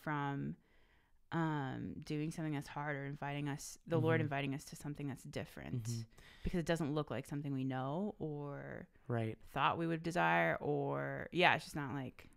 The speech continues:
Speaker 2: And I think it
Speaker 1: safe.
Speaker 2: forces us to refine and purify what we think community
Speaker 1: Mm-hmm.
Speaker 2: is anyways. This,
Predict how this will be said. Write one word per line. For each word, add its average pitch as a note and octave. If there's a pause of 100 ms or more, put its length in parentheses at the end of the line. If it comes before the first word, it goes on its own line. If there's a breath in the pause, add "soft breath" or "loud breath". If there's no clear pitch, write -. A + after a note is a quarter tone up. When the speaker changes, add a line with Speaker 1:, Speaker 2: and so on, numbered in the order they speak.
(100)
Speaker 2:
And C#3
I D3
think G3
it C4+
Speaker 1:
safe. E3
Speaker 2:
forces C#3+
us D3+
to D#3
refine B2+
and A2+
purify A2
what A2+
we C#3
think A#2+
community A2
Speaker 1:
Mm-hmm. G#2+
Speaker 2:
is G2+
anyways. G#2
This, D#3